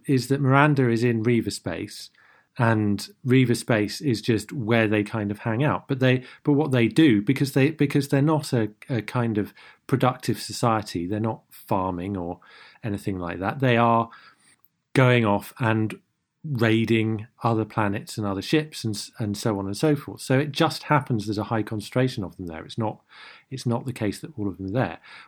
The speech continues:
What I like about it is that there is a good explanation for why Miranda actually is in the heart of Reaver Space. Be-, it's just,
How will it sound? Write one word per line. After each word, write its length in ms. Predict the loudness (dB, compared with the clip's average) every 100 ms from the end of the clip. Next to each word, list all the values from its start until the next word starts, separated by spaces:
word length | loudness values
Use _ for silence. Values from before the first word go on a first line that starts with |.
| -4
What 120 | -2
I 60 | 0
like 360 | 4 4 4
about 360 | 0 -4 -4 0
it 140 | 2
is 220 | 2 0 -2
that 120 | -2
there 160 | -2
is 80 | -2
a 60 | -4
good 360 | 2 2 2 -4
explanation 720 | -12 -12 -8 -6 -6 -8 -8
for 120 | -6
why 280 | -6 -4 -6
Miranda 540 | -6 -6 -4 -4 -6 -8
actually 520 | -10 -10 -4 0 2
is 120 | 2
in 140 | 0 -6
the 180 | -10 -12 -20 -20 _
heart 420 | -2 0 0 -10 -6
of 240 | -6 -6 -16 _ _ -8
Reaver 360 | -2 0 -2
Space. 480 | -6 -10 -6 -6 -6
Be-, 220 | -6 -6 -8 -14
it's 220 | -14 -14
just, 440 | -14 -12 -12 -16